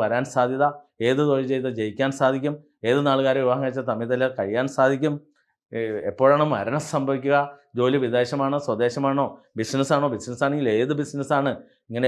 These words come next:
എല്ലാം കൃത്യമായിട്ട് വിശദമാക്കുന്ന ഇരുപത്തിയേഴ് പേജുകളിലെ ജാതകങ്ങൾ ഇവിടെ നിന്ന് എഴുതി നൽകും. പാരമ്പര്യ മണ്ടശിരോമണികളുടെ ജാതകം മാറ്റിവെക്കുക.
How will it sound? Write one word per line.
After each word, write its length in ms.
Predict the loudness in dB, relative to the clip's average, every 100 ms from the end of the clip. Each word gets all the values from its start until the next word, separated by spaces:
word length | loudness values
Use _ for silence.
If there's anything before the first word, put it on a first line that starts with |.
| 2
എല്ലാം 320 | 2 2 0 -2
കൃത്യമായിട്ട് 560 | 0 2 2 0 0 -2
വിശദമാക്കുന്ന 580 | -2 -2 -2 -2 -4 -6 -8 _ _ -4
ഇരുപത്തിയേഴ് 600 | 0 0 0 0 2 0 -4 0
പേജുകളിലെ 520 | 2 4 4 4 0 0
ജാതകങ്ങൾ 500 | 0 2 0 -2 -6 -12 _ -4
ഇവിടെ 140 | -2 0
നിന്ന് 120 | 0
എഴുതി 160 | -2 -2 -2
നൽകും. 240 | -4 -8 -10 _ 0
പാരമ്പര്യ 380 | 2 4 4 4
മണ്ടശിരോമണികളുടെ 680 | 2 2 2 0 0 -2 0 2
ജാതകം 260 | 4 4 2
മാറ്റിവെക്കുക. 600 | 0 0 0 -2 0 2